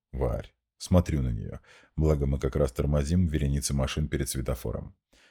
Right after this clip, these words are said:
Она отвечает внимательным взглядом, я бы даже сказал, пронзительным.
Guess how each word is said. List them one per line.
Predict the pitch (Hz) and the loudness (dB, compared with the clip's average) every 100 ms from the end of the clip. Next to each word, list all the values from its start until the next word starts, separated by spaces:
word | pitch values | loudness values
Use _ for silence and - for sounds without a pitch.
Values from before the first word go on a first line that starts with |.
| _ | _
Она | - 87 110 | 4 6 6
отвечает | 92 87 92 76 | 6 4 4 4
внимательным | 82 82 80 78 73 | 4 4 4 2 0
взглядом, | 67 71 69 69 67 _ - | 0 0 0 -2 -4 _ -4
я | 78 | 0
бы | 76 | 2
даже | 76 71 | 0 0
сказал, | - 71 73 67 69 _ | -2 0 0 0 -4 _
пронзительным. | 85 85 80 73 - 52 50 | 2 4 4 0 -4 -8 -10